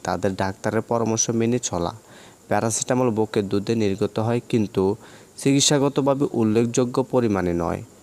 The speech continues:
উপলব্ধ প্রকাশিত ডেটা স্তন-, স্তনপান করানোর প্রতি বিরোধিতা করে না। সতর্কতা,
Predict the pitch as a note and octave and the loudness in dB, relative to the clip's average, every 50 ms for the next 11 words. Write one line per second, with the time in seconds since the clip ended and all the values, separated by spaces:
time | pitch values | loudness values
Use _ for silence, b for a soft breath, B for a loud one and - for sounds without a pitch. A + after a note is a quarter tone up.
0 | B B B B B B - - C#3+ C#3+ - E3 E3 E3 D#3 D3+ D3+ F3+ F3 E3+ | B B B B B B -4 -2 -2 2 4 6 6 6 4 4 2 2 2 2
1 | - C3 G#2 - A2+ A2 - C3+ A#2 - B2 A2 A2 A2 G#2+ G#2+ - - A2 A2 | 0 -2 -2 0 -2 -2 -2 -2 0 0 -2 0 0 0 -2 0 0 0 0 0
2 | - - - - C3 A#2+ B2 C3 - - B2 - - - - C#3 C3+ C3 - C#3 | -2 -4 -6 -4 -2 -2 -2 -2 -4 -6 -8 -8 -6 -4 -2 -2 -2 0 0 0
3 | C3+ C#3 C3 - - A2 G#2 G#2 A2 G#2+ - A#2+ A#2+ - - A#2+ G#2+ G2 G#2 G2 | 0 0 -2 -2 -2 -2 0 0 -2 -2 -2 -2 -4 -2 -2 -4 -2 -2 0 0
4 | G2+ G2+ G2 F#2+ - A2+ A#2+ B2 - - F2+ F2 F2 F2 F2 F2 F#2 G2+ A2+ - | 0 0 0 -2 -2 -2 -2 -4 -4 -4 -2 -2 0 -2 -2 -4 -6 -6 -10 -14
5 | - - B B B B B B B B B B B B - - - C#3 C3 B2+ | -20 -20 B B B B B B B B B B B B -8 -4 -2 0 0 0
6 | - D3 C#3 B2+ C#3 B2 - - F#2 F2 F2 G#2 | 0 0 0 0 0 -2 -2 -2 -4 -6 -6 -8